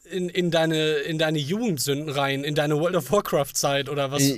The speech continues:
Speaker 2: ja, Jugend und, ähm, vielleicht auch, als man das erste Mal selber ausgezogen ist und so und vielleicht nicht so viel Bock hatte, dieses Drecksbett zu beziehen.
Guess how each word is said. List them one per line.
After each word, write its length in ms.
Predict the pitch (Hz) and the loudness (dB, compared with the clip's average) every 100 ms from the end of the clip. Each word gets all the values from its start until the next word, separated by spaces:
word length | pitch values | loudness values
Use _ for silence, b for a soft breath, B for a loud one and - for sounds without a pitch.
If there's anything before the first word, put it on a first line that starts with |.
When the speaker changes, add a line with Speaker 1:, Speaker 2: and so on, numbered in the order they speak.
| 117 | -2
Speaker 2:
ja, 320 | 123 127 127 | 2 6 6
Jugend 920 | 120 117 147 170 160 143 139 135 - | 6 4 4 6 6 6 6 4 2
und, 600 | - 113 107 107 107 92 | 2 4 6 6 2 4
ähm, 280 | 107 101 101 | 4 4 2
vielleicht 380 | - 98 101 110 | 2 6 6 6
auch, 80 | 101 | 4
als 180 | 95 - | 2 2
man 100 | 101 | 0
das 100 | 95 | 2
erste 280 | 71 98 107 | 2 0 0
Mal 160 | 95 | 0
selber 300 | 98 101 95 - | 4 4 4 4
ausgezogen 720 | 107 - 113 - 107 101 101 | 2 0 -4 0 2 2 2
ist 240 | 98 - | 0 0
und 160 | 101 98 | -2 0
so 140 | 95 | 0
und 160 | 95 - | 0 0
vielleicht 320 | 95 92 - | 4 4 2
nicht 140 | 113 - | -2 -2
so 60 | |
viel 160 | 104 98 | -4 -2
Bock 260 | - - | -2 -2
hatte, 180 | 107 - | -2 -2
dieses 340 | 95 98 - - | -4 -4 -6 -2
Drecksbett 680 | 117 101 - - 110 107 B B B B B _ _ | 0 0 -4 2 2 2 B B B B B _ _
zu 160 | - 120 | -4 2
beziehen. 560 | 127 - - 156 104 | 2 2 2 2 2